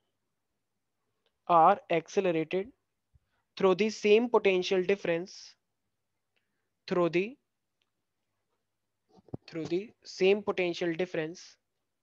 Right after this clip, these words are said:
calculate the ratio of, calculate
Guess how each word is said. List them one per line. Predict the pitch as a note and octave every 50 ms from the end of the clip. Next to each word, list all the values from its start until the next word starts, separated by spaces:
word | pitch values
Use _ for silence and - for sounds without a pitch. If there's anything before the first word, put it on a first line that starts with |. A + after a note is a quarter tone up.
| _ _ _ _ _ _ _ _ _ _ _ _ _ _ _ _ _ _ _ -
calculate | F#3+ F3+ F3 F3 E3+ - G#3 G#3+ G#3 G#3+ G#3+ G3 G#3
the | A#3+ A#3
ratio | G3+ F#3 E3+ E3+ - - G3+ F#3+ F3+ E3+ E3 F3
of, | G3 - _ - - _ _ _ _ _ _ _ _ _ _ _ _ _ _ _ _ _ _ _ _ _ _ _ _ _ _ _ _ _ _ _ _ _ _ _ _ _ _ _ _ _ _ _ _ _ _ _ _ _ _ _ _ _ _ -
calculate | - E3 D3+ D3+ D#3 - F3+ F3 F3 F3+ G3 G#3+ - -